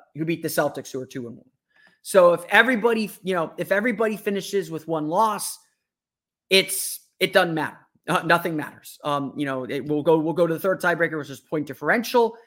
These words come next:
And if that's tied, we go to total points in group stage. If that's tied, we go to twenty twenty-three season record. I'm not sure if there is a tie on, like, to-, if there's a tie in point differential, if we go back to head to head.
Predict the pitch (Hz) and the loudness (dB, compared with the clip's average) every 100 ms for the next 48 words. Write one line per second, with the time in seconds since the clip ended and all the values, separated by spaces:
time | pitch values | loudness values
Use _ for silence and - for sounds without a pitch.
0 | _ _ 160 151 185 202 214 - 202 185 | _ _ -8 -4 4 6 6 0 0 0
1 | 175 170 147 - 180 196 196 190 170 165 | -2 -4 -6 -6 -2 -2 -4 -6 -6 -8
2 | - 143 131 170 214 - 214 202 180 - | -12 -12 -6 -4 -4 -2 -2 0 -2 -8
3 | _ _ _ - 156 147 143 180 254 247 | _ _ _ -8 -8 -6 0 6 6 4
4 | - 196 170 160 147 - _ _ 160 165 | 0 2 4 4 0 -8 _ _ -2 -2
5 | 160 175 175 165 - 165 147 151 - 190 | -2 -6 -6 -6 -8 -8 -8 -10 -8 -8
6 | 165 165 160 156 151 147 _ _ _ 165 | -6 -2 -2 -2 -4 -6 _ _ _ -4
7 | 170 180 214 - - 214 208 170 - 170 | 2 4 2 0 -4 -4 -4 -6 0 0
8 | 165 165 147 - 151 143 - - 175 175 | 0 -4 -8 -8 -8 -8 -12 -2 2 2
9 | 180 180 - 156 147 139 _ _ _ - | 2 0 -2 -4 -4 -10 _ _ _ -6
10 | 151 - - 185 - 147 170 151 156 - | -6 -6 -8 -6 -4 -4 -2 -4 -6 -2
11 | 185 196 175 165 175 170 175 185 180 170 | 0 0 -4 -6 -6 -6 -8 -8 -8 -10
12 | 160 156 139 - 151 165 - 151 170 165 | -10 -8 -8 -2 0 0 -2 -4 -4 -4
13 | 139 160 202 | -4 -6 -6